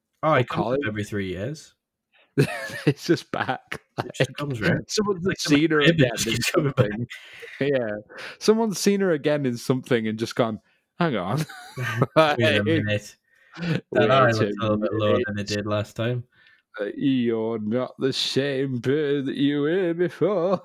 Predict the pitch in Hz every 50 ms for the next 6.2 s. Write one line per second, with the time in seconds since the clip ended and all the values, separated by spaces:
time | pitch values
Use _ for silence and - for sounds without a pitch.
0 | - - 131 - - 175 170 - - - 170 - - - _ _ _ _ _ _
1 | _ _ _ _ _ - 185 208 240 262 254 214 - - 135 143 147 139 135 135
2 | 147 156 143 139 131 127 139 143 131 - - 117 107 101 - - - - _ -
3 | 95 107 104 101 98 - - 113 107 101 - - 107 101 101 101 101 98 107 107
4 | 98 98 107 104 - - 110 104 107 110 104 104 92 92 101 104 104 98 95 90
5 | 87 _ _ - 107 95 87 87 - - 120 135 147 156 151 135 - - 117 110
6 | 107 104 120 104